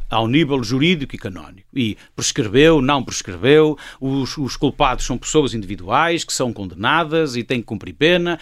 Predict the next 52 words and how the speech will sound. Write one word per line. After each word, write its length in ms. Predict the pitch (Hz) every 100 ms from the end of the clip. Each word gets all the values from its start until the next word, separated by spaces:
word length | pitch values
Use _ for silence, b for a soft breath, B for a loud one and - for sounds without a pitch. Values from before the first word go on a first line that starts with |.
| B
e 80 | 131
nós 220 | 143 143
acreditamos 720 | 135 117 117 98 127 117 104
que 300 | - 123 113 B B
o 140 | 127
sistema 400 | 117 - 143 127
é 60 | 123
de 60 | 120
reinserção 460 | - - 107 127
social, 480 | - 113 - 131 160
essas 200 | - 135
coisas 260 | - 123 -
todas 200 | 156 113
jurídicas 440 | 156 190 - 117
e 40 |
não 60 | 98
sei 120 | -
o 60 | -
quê. 40 | - -
Aceito, 520 | 123 - 165 202 208 B B
não 360 | 127 151 147 139
as 100 | 117
domino, 480 | 113 139 226 220 -
mas 260 | 127 123 117
aceito 580 | 110 98 156 208 -
e 20 | 113
estamos 400 | - 107 101 104
num 80 |
Estado 280 | 120 - 117
de 60 | 120
Direito, 340 | 123 190 196 - B
não 120 | 120
pode 220 | 123 147
ser 140 | - 123
de 80 |
outra 180 | 156 120
maneira. 320 | 90 82 -
Agora, 180 | 123 110 - B B B
esse 280 | 170 -
não 140 | 214 190
é 40 |
o 60 | 123
meu 100 | 117
sentimento 540 | - 139 170 233 254
e 20 |
não 180 | 254 262
é 60 | 262
o 20 |
meu, 200 | 247 233
o 260 | 247 226 196
meu 180 | 208 214
registro. 440 | 185 180 151 -